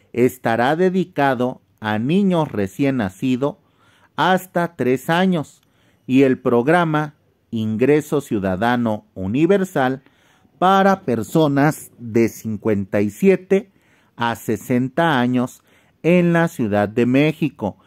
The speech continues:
Este dato es muy importante, apréndaselo por favor. El programa se llama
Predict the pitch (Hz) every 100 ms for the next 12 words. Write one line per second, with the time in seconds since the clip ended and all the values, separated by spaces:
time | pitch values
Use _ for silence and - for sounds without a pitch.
0 | _ _ - 156 202 202 208 190 180 180
1 | 185 180 175 180 175 180 170 143 - 156
2 | 165 165 - 110 - 123 139 - 170 180
3 | 180 175 - 165 147 143 139 131 - 131
4 | 139 151 143 _ _ _ _ _ - 156
5 | 147 160 151 147 180 220 208 190 185 117
6 | 135 170 160 165 170